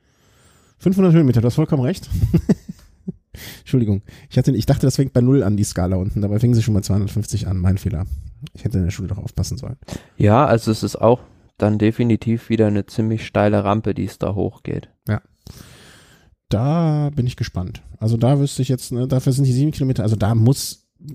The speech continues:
Speaker 1: ich sag mal so, derjenige, der am Tag vorher sch-, sch-, schlecht ausgesehen hat, muss dann an dem Tag zurückschlagen, ne? Also ich glaube, ich tippe mal, am Samstag werden wir den Quintana in, in Topform sehen.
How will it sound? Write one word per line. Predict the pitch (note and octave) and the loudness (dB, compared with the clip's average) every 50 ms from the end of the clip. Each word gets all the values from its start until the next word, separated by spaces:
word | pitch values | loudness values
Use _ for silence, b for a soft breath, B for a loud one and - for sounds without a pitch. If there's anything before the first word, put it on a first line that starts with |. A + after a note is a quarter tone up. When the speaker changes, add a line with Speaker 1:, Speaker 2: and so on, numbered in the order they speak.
| - - - - C3 - _ | -20 -18 -18 -18 -20 -14 _
Speaker 1:
ich | - C3+ B2+ - - C3 - | -10 -10 -6 -4 -4 0 2
sag | - C3+ - | 2 2 2
mal | D3+ B2 | 2 2
so, | A#2 C3+ C#3+ A#2 | 2 2 0 2
derjenige, | A2+ A#2 B2 C3 C3+ C3+ C3 C3 | 2 2 4 4 2 2 2 0
der | A#2 A#2+ A2+ A2+ A2 G#2+ F#2 A2 | 2 2 2 2 2 0 0 -2
am | A2+ A2 A2+ A2 | -2 -2 -2 -4
Tag | - B2 B2+ - | -4 -4 -4 -4
vorher | - - - C#3 C#3+ C3+ C3+ C3 B2+ B2+ A#2+ G#2+ A2+ | -6 -6 -4 0 4 4 4 4 4 2 2 0 -2
sch-, | - - B2 A2+ A2+ | -4 -4 -4 -4 -4
sch-, | G#2 - B2 A#2+ - | -6 -6 -10 -10 -10
schlecht | A#2 - A#2+ - - - | -4 0 0 0 0 0
ausgesehen | G#2 G#2+ G#2 - - G#2+ G2+ G#2 G#2 A2 | -2 -4 -4 -2 -2 0 0 2 2 2
hat, | A2+ A#2+ - | 0 0 0
muss | - A2+ B2 - | 0 -2 0 0
dann | - A#2+ | 0 -2
an | A2+ A2+ | 0 0
dem | A#2 A2 | -2 -2
Tag | - - A2+ - | -2 -4 -6 -4
zurückschlagen, | - B2 C3 - - G#2+ F#2 F#2 F#2+ G2+ | -4 -6 -6 -4 -4 -4 -4 -4 -4 -4
ne? | G#2 A2 | -4 -4
Also | G#2+ G#2+ | -4 -4
ich | A2 - | -4 -2
glaube, | - A#2 B2+ C3+ C3 C3 - B B B B B B | -2 -2 0 0 0 -2 -4 B B B B B B
ich | C#3 E3+ - | 2 2 4
tippe | - G3 E3 E3 | 2 2 4 4
mal, | D3+ C#3+ | 6 6
am | C3 B2 | 4 4
Samstag | A2+ A#2+ B2 D#3 - - C#3 - | 4 2 2 2 2 0 0 2
werden | B2 A#2 A#2 | 2 2 4
wir | A#2 A#2 | 4 2
den | A#2 A2 | 2 0
Quintana | - - A2 A2 - A2+ A#2 A#2 G#2+ | 0 -2 0 2 4 4 4 4 4
in, | G2+ G2+ F#2+ - - - | 2 2 0 -4 -6 -6
in | - A2+ G#2 - | -4 -4 -2 -2
Topform | - - - - - F2+ F#2 F#2 | -4 -4 -4 -4 -4 -4 -2 -2
sehen. | G2 F2+ F2 F#2 | -2 -2 -4 -4